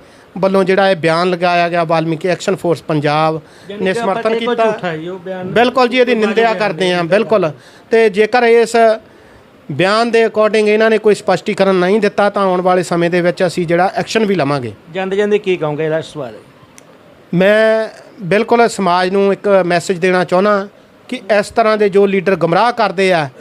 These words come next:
Speaker 1: ਕਦੇ ਵੀ ਇਹਨਾਂ ਦੇ ਮਗਰ ਨਹੀਂ ਲੱਗਣਾ। ਜਿਸ ਤਰ੍ਹਾਂ ਹੁਣ ਸਾਡੀ ਜਿਹੜੀ ਵਾਲਮੀਕੀ ਐਕਸ਼ਨ ਫੋਰਸ ਪੰਜਾਬ ਦੀ ਜਿਹੜੀ ਝੂਠੀ ਖਬਰ ਪੂਰੇ ਪੰਜਾਬ ਦੇ ਵਿੱਚ ਨਹੀਂ, ਪੂਰੇ ਵਿਸ਼ਵ ਦੇ ਵਿੱਚ ਜਾਂਦੀ ਹੈ ਸੋਸ਼ਲ ਮੀਡੀਆ, ਮੀਡੀਆ ਦੇ ਰਾਹੀਂ, ਤੇ ਲੋਕ ਸਮਝਦੇ ਆ ਕਿ ਸ਼ਾ-,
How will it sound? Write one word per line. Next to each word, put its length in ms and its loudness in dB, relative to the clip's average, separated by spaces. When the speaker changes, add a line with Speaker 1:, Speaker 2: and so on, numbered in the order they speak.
Speaker 1:
ਕਦੇ 240 4
ਵੀ 120 -2
ਇਹਨਾਂ 160 2
ਦੇ 80 2
ਮਗਰ 260 2
ਨਹੀਂ 140 2
ਲੱਗਣਾ। 300 2
ਜਿਸ 240 0
ਤਰ੍ਹਾਂ 240 2
ਹੁਣ 160 0
ਸਾਡੀ 340 -2
ਜਿਹੜੀ 340 0
ਵਾਲਮੀਕੀ 420 0
ਐਕਸ਼ਨ 260 2
ਫੋਰਸ 380 0
ਪੰਜਾਬ 540 0
ਦੀ 100 -4
ਜਿਹੜੀ 220 -2
ਝੂਠੀ 260 -2
ਖਬਰ 320 2
ਪੂਰੇ 180 4
ਪੰਜਾਬ 520 0
ਦੇ 100 2
ਵਿੱਚ 160 -2
ਨਹੀਂ, 120 2
ਪੂਰੇ 240 2
ਵਿਸ਼ਵ 280 0
ਦੇ 120 4
ਵਿੱਚ 220 0
ਜਾਂਦੀ 360 0
ਹੈ 80 4
ਸੋਸ਼ਲ 320 -2
ਮੀਡੀਆ, 300 0
ਮੀਡੀਆ 320 0
ਦੇ 180 -4
ਰਾਹੀਂ, 300 -4
ਤੇ 100 2
ਲੋਕ 220 2
ਸਮਝਦੇ 400 2
ਆ 100 4
ਕਿ 160 -8
ਸ਼ਾ-, 320 -2